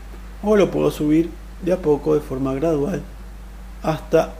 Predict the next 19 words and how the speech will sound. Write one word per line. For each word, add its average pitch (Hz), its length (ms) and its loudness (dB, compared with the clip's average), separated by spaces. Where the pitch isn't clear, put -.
el 165 120 2
valor 143 460 0
máximo 143 680 0
de 127 80 -2
nuestro 131 360 -6
normal 131 420 -2
map. 127 220 -8
¿Ok? 156 140 -4
Bien, 175 240 4
ahora, 180 400 8
¿cómo 185 320 8
utilizo 170 460 4
este 160 180 2
mapa? 180 540 4
Este - 280 -2
mapa 156 320 6
que 139 120 -4
calculamos 156 800 4
en 185 320 4